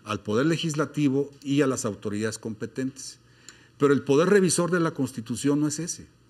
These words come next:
O sea, el poder revisor de la Constitución es la Cámara de Senadores, la Cámara de Diputados y los congresos locales, y no están vinculados en ese artículo, lo que le llaman el poder constituyente o el poder revisor de la Constitución.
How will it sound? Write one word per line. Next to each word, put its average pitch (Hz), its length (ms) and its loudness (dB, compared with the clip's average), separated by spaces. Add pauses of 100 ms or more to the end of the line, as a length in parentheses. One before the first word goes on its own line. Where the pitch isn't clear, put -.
(240)
O - 40 -14
sea, 131 140 0
el 113 80 -4
poder 131 320 4
revisor 180 400 2
de 175 80 0
la 170 100 -4
Constitución 139 720 -2
es 117 240 -2 (420)
la 90 160 -12
Cámara 170 340 0
de 170 120 -2
Senadores, 131 680 -2 (440)
la 92 160 -10
Cámara 160 380 -2
de 170 80 2
Diputados 156 640 -2
y 131 100 0
los 123 180 -2
congresos 135 540 -2
locales, 143 680 -6 (340)
y 120 100 -2
no 131 100 2
están 135 240 -2
vinculados 113 540 -4
en 104 100 -4
ese 101 160 -6
artículo, 101 540 -10 (120)
lo 107 140 -10
que 120 100 -6
le 110 140 -2
llaman 127 320 2
el 113 100 0
poder 117 360 -2
constituyente 123 880 -2 (560)
o 117 160 2
el 117 100 0
poder 117 340 2
revisor 117 460 2
de 113 80 -4
la 110 120 -6
Constitución. 110 720 -8